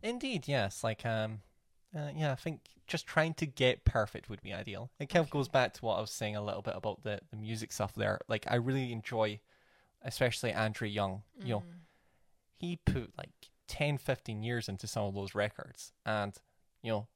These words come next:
Speaker 1: if it wasn't done, it wasn't ready, it's still not done. Like, there's one
Speaker 2: Yeah.
Speaker 1: album he's been working on since, like, two thousand one. Will it be ready? Will it be finished? Will it ever get released? Most likely not. But, uh, I would like the idea of once it's released,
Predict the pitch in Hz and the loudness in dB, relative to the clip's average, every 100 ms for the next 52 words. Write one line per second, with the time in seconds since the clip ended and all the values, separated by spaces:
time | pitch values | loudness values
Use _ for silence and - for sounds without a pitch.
0 | _ _ 120 - 107 - _ - 107 117 | _ _ -4 -2 -4 -6 _ -6 6 6
1 | 123 127 131 147 120 120 - 110 123 143 | 6 6 8 8 6 4 4 0 0 0
2 | 143 - - - - 110 113 101 101 95 | -6 -8 -8 -2 4 4 4 2 0 0
3 | 98 - - - - 110 123 123 117 107 | -6 -10 -18 -12 -6 0 2 6 6 4
4 | 110 113 - _ - 113 107 107 - 104 | 0 -2 -8 _ -8 -4 0 -2 0 -2
5 | 104 - 98 104 - - 117 110 107 107 | -2 -8 -10 -12 -8 -8 -2 0 0 2
6 | 104 104 - - _ _ _ _ _ _ | 2 2 -2 -18 _ _ _ _ _ _
7 | - 135 143 143 139 139 151 135 120 127 | 0 4 4 4 6 6 4 2 2 2
8 | 127 - 131 135 - 117 123 - 135 147 | 0 0 0 0 -2 2 4 4 4 4
9 | 143 127 143 151 - _ _ - 110 113 | 4 2 2 0 -4 _ _ -6 -4 0
10 | 131 120 - 110 113 92 - 110 98 - | 0 -2 -4 0 2 2 4 4 4 4
11 | 101 101 98 _ _ _ _ _ - 120 | 2 2 0 _ _ _ _ _ -2 0
12 | 123 135 131 131 127 127 120 104 - - | 4 4 6 4 4 6 6 4 0 2
13 | 117 143 139 - 120 120 - | 2 2 -4 -6 -8 -8 -10